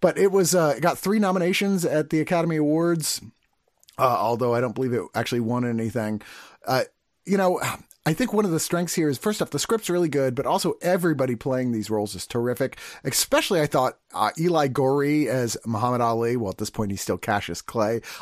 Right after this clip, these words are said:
I thought he was just fucking phenomenal and a dead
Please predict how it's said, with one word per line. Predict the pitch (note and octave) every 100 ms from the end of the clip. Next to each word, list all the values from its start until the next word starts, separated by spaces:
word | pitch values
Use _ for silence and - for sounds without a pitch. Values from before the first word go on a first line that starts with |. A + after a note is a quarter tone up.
| -
I | B3 A#3
thought | A#2+ G#2+
he | D3
was | A#2 F#2+
just | - A3 A2 -
fucking | - - - F3 - A#2
phenomenal | A2 G2+ G#2+ C3 A2+ G2
and | A#2 B2+
a | G2
dead | F#2+ - D3 F#3+ D#3